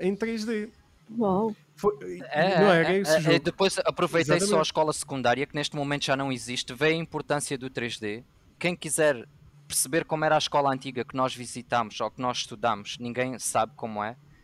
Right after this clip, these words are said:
Speaker 3: E nós damos essa possibilidade das pessoas visitarem o espaço. Mas pronto, qual é o, o primeiro?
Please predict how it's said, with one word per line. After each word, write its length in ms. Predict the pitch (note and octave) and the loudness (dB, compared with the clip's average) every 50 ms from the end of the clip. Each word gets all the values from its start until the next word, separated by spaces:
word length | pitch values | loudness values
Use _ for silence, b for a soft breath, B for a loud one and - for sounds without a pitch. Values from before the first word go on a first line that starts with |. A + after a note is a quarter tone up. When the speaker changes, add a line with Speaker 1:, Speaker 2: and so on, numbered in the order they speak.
| b b b b - | b b b b -10
Speaker 3:
E 60 | C3 B2+ | -6 -2
nós 240 | C#3+ D#3 D#3 - | 0 0 0 0
damos 260 | D3+ D3+ D#3+ E3 D#3 E3 | -2 -2 -2 0 2 0
essa 240 | D#3+ D#3 - E3+ | 0 0 0 -4
possibilidade 600 | C#3 - - - D#3 C#3+ D#3+ F3 E3 D#3 E3 D#3 C3 | -6 -6 -8 -8 -8 -6 -6 -6 0 2 0 0 0
das 120 | C#3 - | -2 -8
pessoas 300 | - - - D#3 D3+ - | -8 -8 -6 -6 -6 -6
visitarem 540 | - C#3 C#3+ - C#3 C3+ C3+ D3 C#3 C3+ C#3 | -6 -8 -8 -8 -8 -6 -2 0 0 0 -2
o 40 | C#3+ | -4
espaço. 560 | - - - - B2+ A#2+ - - - - - _ B B B B B B B B B B B B - | -8 -10 -2 0 0 0 0 -2 -10 -12 -16 _ B B B B B B B B B B B B -6
Mas 180 | D3 D#3 D#3 | -4 -4 -4
pronto, 480 | - - D#3+ D3+ C#3 B2 - - - - _ _ - | -2 0 0 0 0 0 -4 -12 -16 -18 _ _ 2
qual 180 | E3+ F3 F#3 G3 | 2 4 6 6
é 60 | G3 | 4
o, 180 | F#3 E3+ D#3+ D3+ | 4 0 -2 -6
o 100 | E3+ D3+ | -8 -10
primeiro? 520 | - - E3 E3 E3 E3+ E3+ E3 D#3 D3 | -2 0 0 2 4 4 4 4 2 0